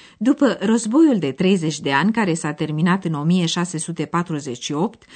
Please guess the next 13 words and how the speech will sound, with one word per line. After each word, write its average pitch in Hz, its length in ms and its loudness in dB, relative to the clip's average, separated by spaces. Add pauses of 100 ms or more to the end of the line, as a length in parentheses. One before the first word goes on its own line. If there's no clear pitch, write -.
(180)
numărul 269 480 2
locuitorilor 165 840 0
din 139 180 -8
Brandenburg 202 720 2 (200)
scăzuse 254 560 -2
considerabil. 233 920 2 (340)
În 254 180 4
țară 294 480 2
au 196 140 2
fost 214 320 -4
aduși 160 680 0
imigranți, 247 920 0 (340)
Einwanderer, 151 1040 0